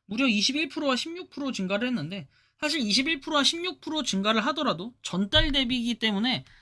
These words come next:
실질적으로 그렇게 양 자체가 막 엄청 많다라는 체감은 없다라는 걸 여러분들이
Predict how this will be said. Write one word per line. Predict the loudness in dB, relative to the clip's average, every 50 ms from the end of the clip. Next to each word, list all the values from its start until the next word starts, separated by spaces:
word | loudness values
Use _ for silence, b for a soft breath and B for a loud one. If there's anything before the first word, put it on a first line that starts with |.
| b b b
실질적으로 | -2 0 0 0 2 2 0 2 2 0 0 0 2 0 0 0 0 -2 -2 -2
그렇게 | 0 0 0 0 0 -2 0 2 2
양 | 2 2 2 2
자체가 | 2 2 0 0 0 -2 0 2 2 0 0
막 | 0 -2 -4
엄청 | -2 -2 -2 -2 -2 -2 -2 0
많다라는 | 0 0 0 -2 0 0 0 2 2 2 2 2
체감은 | 2 0 -2 -2 -2 -2 0 0 -2 -2 b b b b b b
없다라는 | -8 -8 -8 0 2 4 4 6 4 4 2 0
걸 | -2 -2 -4 -6 -8 -8 -6
여러분들이 | -4 -4 -2 -2 -2 -2 -2 0 0 -2 -2 -4